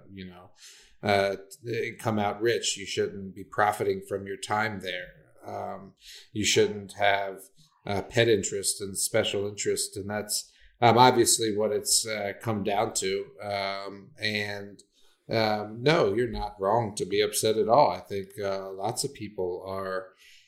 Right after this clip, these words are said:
uh, upset and, and trying to articulate,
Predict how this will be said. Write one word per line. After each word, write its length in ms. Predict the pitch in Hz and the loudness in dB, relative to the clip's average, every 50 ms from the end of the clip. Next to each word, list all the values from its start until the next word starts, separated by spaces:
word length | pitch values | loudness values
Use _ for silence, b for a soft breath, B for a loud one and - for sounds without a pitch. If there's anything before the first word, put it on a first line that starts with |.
| b b - | b b 0
uh, 500 | 107 104 101 98 98 95 92 95 95 95 - - | 4 6 6 6 6 4 0 -4 -8 -14 -12 -4
upset 760 | 113 110 - - - - - - 131 113 120 135 135 - - 117 | -4 -4 -2 0 2 4 4 6 6 8 6 6 4 2 -2 -4
and, 800 | 104 107 107 104 104 104 101 101 101 101 98 98 98 95 92 - - - | 0 2 4 4 4 2 0 -2 -4 -4 -4 -6 -8 -10 -12 -12 -12 -8
and 260 | 110 107 104 101 98 | -4 -4 -4 -4 -2
trying 360 | - - 113 110 110 110 107 - | -2 0 0 2 0 0 -4 -2
to 120 | - 110 | 0 2
articulate, 800 | 104 101 - - - 113 - - 110 104 107 107 107 107 107 - | 2 2 2 0 -4 -4 -4 0 0 0 0 0 -2 -6 -6 -6